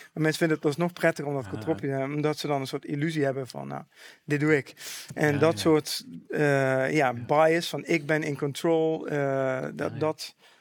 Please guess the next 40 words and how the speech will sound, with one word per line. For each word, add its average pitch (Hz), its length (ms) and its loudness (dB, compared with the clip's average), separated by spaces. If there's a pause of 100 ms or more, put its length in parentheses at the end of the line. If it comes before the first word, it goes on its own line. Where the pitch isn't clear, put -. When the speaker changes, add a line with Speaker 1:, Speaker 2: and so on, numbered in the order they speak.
(140)
Speaker 1:
dat, 147 220 -2
dat 151 160 -2
vinden 165 160 -4
we 139 60 -2
gewoon 123 160 -6
prettig. - 420 -8
Speaker 2:
Ja, 127 140 -6
Speaker 1:
Ja. - 180 -8
Speaker 2:
dus, 139 180 0
dus 127 180 0
niet 139 160 -2
in 127 100 0
alle 151 300 4
gevallen 127 400 2
is 110 80 -2
het 113 100 -10
zo 113 200 2
dat 107 280 -2
onze 107 240 -4
waarneming 110 460 4
of 117 120 0
ervaring, 113 720 4
dat, 117 220 -10
dat, - 100 -16
het - 180 -14
is 117 80 -6
niet 156 140 0
in 143 80 0
alle 170 220 4
gevallen 143 360 0
zo 135 140 0
dat 127 120 0
het 120 160 -2
adaptief 120 580 2
is, 180 220 2
hè, 135 60 -4
dus 131 120 -2
evolutionair 117 600 -2
Speaker 1:
Mhm. 104 80 -8
Speaker 2:
gunstig, 170 480 -2